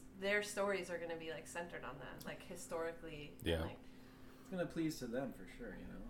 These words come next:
Speaker 1: But, like, my host family also really loved American shows. Like, The Big Bang Theory. I was like, "I don't watch that."
Speaker 3: <laughs>
Speaker 1: They were like, "You don't? We love it." And I'm like, "Nah, I'm not that into it.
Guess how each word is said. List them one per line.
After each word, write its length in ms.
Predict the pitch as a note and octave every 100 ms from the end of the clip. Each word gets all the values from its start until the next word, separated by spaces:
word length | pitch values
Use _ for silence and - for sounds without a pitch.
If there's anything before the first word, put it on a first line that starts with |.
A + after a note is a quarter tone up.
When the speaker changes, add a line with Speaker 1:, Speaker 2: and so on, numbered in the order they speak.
| - -
Speaker 1:
But, 120 | C4+
like, 160 | B3+
my 100 | C#4
host 240 | C4+ C#4 -
family 220 | B3+ G#3+
also 280 | - G#3 G#3+
really 220 | G#3 G3+
loved 280 | F3+ F3 -
American 360 | E3+ D#3+ D#3+ E3
shows. 460 | - C#3 D3+ D#3+ - - - - - -
Like, 120 | -
The 60 | G3+
Big 220 | G#3 G3+
Bang 200 | E3+ E3
Theory. 160 | E3+ D#3
I 40 | D3+
was 80 | E3+
like, 120 | E3 -
"I 100 | F#3+
don't 120 | A3+
watch 140 | - -
that." 340 | E3 D#3+ E3+ - -
Speaker 3:
<laughs> 440 | F3 - - -
Speaker 1:
They 80 | F#3+
were 60 | F#3+
like, 160 | G3
"You 60 | A3
don't? 280 | G#3 G#3 D#4+ - G#3+
We 100 | C4+
love 220 | D#4+ E4
it." 140 | -
And 80 | -
I'm 100 | -
like, 580 | A3+ - A#3+ C#4+ D4+ D4+
"Nah, 60 | - - - - - - - B3+
I'm 40 |
not 80 | G#3
that 140 | G#3 G3
into 200 | G3 F#3
it. 220 | E3